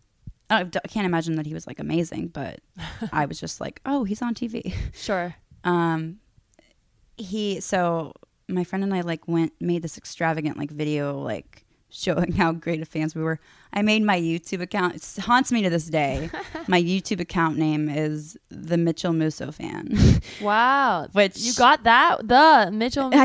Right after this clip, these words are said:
Speaker 1: I think,
Speaker 2: fan?
Speaker 1: I think, but, um,
Speaker 2: You're the only one. <laughs>
Speaker 1: I think so, yeah. But then it was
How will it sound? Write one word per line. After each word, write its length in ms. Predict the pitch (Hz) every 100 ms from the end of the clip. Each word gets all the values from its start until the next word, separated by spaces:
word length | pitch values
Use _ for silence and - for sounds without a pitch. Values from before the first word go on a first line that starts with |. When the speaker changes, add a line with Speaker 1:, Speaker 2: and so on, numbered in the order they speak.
| 285
Speaker 1:
I 40 | 311
think, 380 | 254 208 196
Speaker 2:
fan? 60 | -
Speaker 1:
I 40 | 233
think, 320 | 262 226 -
but, 120 | 208
um, 180 | 185 180
Speaker 2:
You're 160 | 233
the 100 | 220
only 220 | 202 220 220
one. 260 | 165 151 -
<laughs> 40 | 208 - 311 240
Speaker 1:
I 120 | 185
think 260 | 196 233 294
so, 220 | - 147
yeah. 240 | 160 180 -
But 220 | 202 214
then 160 | 240 240
it 60 |
was 180 | 208 -